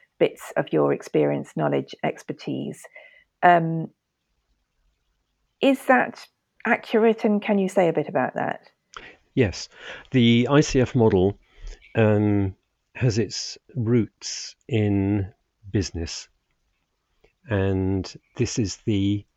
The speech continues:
Speaker 2: I think this explains the I C F's focus on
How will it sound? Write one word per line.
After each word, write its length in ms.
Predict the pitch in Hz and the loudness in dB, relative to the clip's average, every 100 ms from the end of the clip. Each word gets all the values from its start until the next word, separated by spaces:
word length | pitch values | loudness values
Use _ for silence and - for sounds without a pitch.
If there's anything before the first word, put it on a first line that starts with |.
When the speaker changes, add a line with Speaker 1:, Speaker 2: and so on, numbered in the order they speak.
| - | -10
Speaker 2:
I 80 | 110 | -8
think 200 | - 123 | -6 -8
this 180 | 110 - | -8 -8
explains 640 | - - 120 104 95 - | -10 -4 -2 -2 -2 -6
the 160 | - 104 | -4 -2
I 100 | 101 | -2
C 220 | - 113 | -4 -4
F's 360 | 95 - - - _ _ - - _ _ | -6 -8 -16 -18 _ _ -20 -20 _ _
focus 640 | - - 131 - 95 - - | -8 0 0 0 -6 -6 -6
on 380 | 127 95 101 | -2 0 0